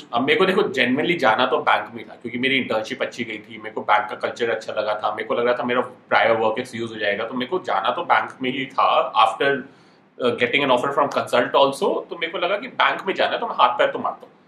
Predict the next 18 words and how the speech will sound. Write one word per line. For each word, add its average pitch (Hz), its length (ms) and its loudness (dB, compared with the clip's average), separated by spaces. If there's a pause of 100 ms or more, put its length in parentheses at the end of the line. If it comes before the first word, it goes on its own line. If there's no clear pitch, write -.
(440)
तो 208 160 0
फिर 254 100 10
मैं 247 120 10
अपने 247 140 4
प्लेसमेंट, 240 680 4
uh, 226 60 6
कमिटीज 208 680 2
वगैरह 208 240 4
से 220 100 2
बात 185 280 8
करने 202 200 -2
लग 185 200 -8
गया, 190 180 6
अपनी 185 720 4 (1080)
कैंपस 156 440 6
के 190 160 4
प्लेसमेंट, 185 680 2
uh, 147 280 6